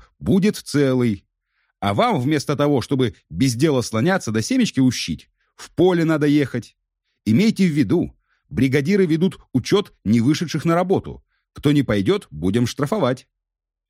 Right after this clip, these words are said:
Часть казаков покинула улицу. Многие, успокоенные заявлением Давыдова,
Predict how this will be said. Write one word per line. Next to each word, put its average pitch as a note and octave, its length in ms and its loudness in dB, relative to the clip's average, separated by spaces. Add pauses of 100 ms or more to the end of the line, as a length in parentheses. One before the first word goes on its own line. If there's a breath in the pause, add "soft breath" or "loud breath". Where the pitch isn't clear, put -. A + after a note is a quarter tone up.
(220)
Часть F#3 320 -2
казаков E3 500 -4 (240)
покинула A2+ 560 0
улицу. C2+ 600 -10 (440)
Многие, A2 600 0 (160)
успокоенные C3 680 0
заявлением G#2+ 540 0
Давыдова, E3+ 540 0